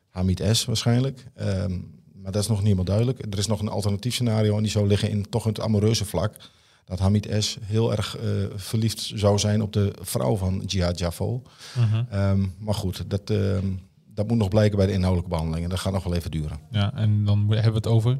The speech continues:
Speaker 2: eind dit jaar?
Speaker 1: Ehm, ja, er moeten nou nog allerlei onderzoeken plaatsvinden. We gaan, eh, er komt nog een, eerst nog weer een proforma zitting, dan een regiezitting. Dus we kunnen er wel van uitgaan dat het, eh, waarschijnlijk tweeduizend vierentwintig wordt voordat, eh,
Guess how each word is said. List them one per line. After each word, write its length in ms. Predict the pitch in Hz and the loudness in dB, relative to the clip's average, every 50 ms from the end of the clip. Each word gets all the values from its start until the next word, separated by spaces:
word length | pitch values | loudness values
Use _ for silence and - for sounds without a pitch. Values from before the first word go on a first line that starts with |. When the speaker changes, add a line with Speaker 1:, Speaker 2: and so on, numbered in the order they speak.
| - - | -2 -4
Speaker 2:
eind 200 | - 120 120 113 | 0 0 2 2
dit 140 | 113 113 - | 2 0 0
jaar? 260 | 117 117 139 160 151 - - _ _ - - - - - - - _ _ | 0 0 0 0 -2 -4 -8 _ _ -20 -20 -20 -20 -20 -20 -20 _ _
Speaker 1:
Ehm, 800 | - - 101 101 101 98 95 95 92 95 95 92 92 92 90 87 | -6 -2 0 2 2 4 4 4 4 4 4 4 2 2 0 0
ja, 360 | 85 82 80 80 76 82 87 82 | 0 -2 -2 -2 -2 -2 -4 -2
er 60 | 87 | -2
moeten 480 | 87 87 87 82 87 92 87 - 90 90 | -2 -2 -2 -2 -4 -4 -6 -4 -4 -2
nou 240 | 87 82 85 90 92 | -2 -2 -2 -2 -2
nog 220 | 92 87 - - | -2 -2 -4 -6
allerlei 360 | - 95 92 92 92 90 92 | -8 -6 -6 -4 -4 -4 -4
onderzoeken 420 | 82 101 101 101 92 104 95 98 - | -4 -4 -4 -4 -4 -4 -6 -6 -6
plaatsvinden. 840 | - 98 95 92 92 - - 98 95 95 92 92 90 92 95 95 | -4 -4 -2 -2 -4 -2 -2 0 0 0 0 0 0 -2 -2 -4
We 100 | 87 85 | -6 -8
gaan, 420 | 78 - 90 90 90 90 90 87 87 | -6 -4 -2 -2 -2 -2 -2 -2 -4
eh, 320 | 85 85 85 85 85 85 85 82 - | -4 -4 -4 -4 -4 -6 -6 -8 -8
er 60 | 85 | -8
komt 180 | - 101 98 | -6 -6 -4
nog 120 | 95 87 - | -4 -4 -4
een, 160 | 92 87 - | -4 -4 -4
eerst 220 | - 104 107 101 | -4 -2 -2 -2
nog 120 | 110 98 - | -2 -2 -2
weer 160 | 101 98 92 | 0 0 0
een 60 | 92 | 0
proforma 460 | - - 95 - - 104 101 98 95 | -2 -4 -4 -2 -2 0 0 0 0
zitting, 320 | 95 - 98 90 - 90 90 | 0 0 -2 -2 -2 -2 -2
dan 160 | 90 92 98 | 0 0 0
een 60 | 95 | 0
regiezitting. 640 | 90 90 - - 107 98 - 104 95 - 90 90 87 | 0 0 -2 -2 -2 -2 -2 -2 -2 -2 -2 -2 -2
Dus 200 | 85 82 76 - - - - - _ _ _ _ _ _ | -4 -4 -6 -8 -12 -18 -20 -20 _ _ _ _ _ _
we 100 | - 98 | -20 -6
kunnen 220 | - - 101 98 95 | -2 0 2 2 2
er 60 | 92 | 2
wel 180 | 92 104 120 113 | 2 2 2 2
van 100 | 117 110 | 2 2
uitgaan 260 | 110 104 - 104 104 | 2 2 2 0 0
dat 140 | 101 98 92 | 0 0 0
het, 220 | 98 95 95 - | -2 -4 -4 -6
eh, 60 | 104 92 | -6 -4
waarschijnlijk 420 | 95 95 - - 107 113 113 - | -4 -4 -4 -4 -4 -4 -4 -4
tweeduizend 440 | - - 110 107 104 101 90 87 - | -4 -2 0 0 0 0 -2 -2 -4
vierentwintig 520 | - 107 101 98 98 - - 98 92 85 | -2 0 0 0 0 0 0 -2 -2 -2
wordt 200 | 90 92 90 - | -2 -4 -4 -4
voordat, 360 | - - 85 85 82 - - | -6 -6 -6 -6 -6 -6 -6
eh, 300 | - 87 85 82 80 80 | -4 -4 -4 -2 -4 -4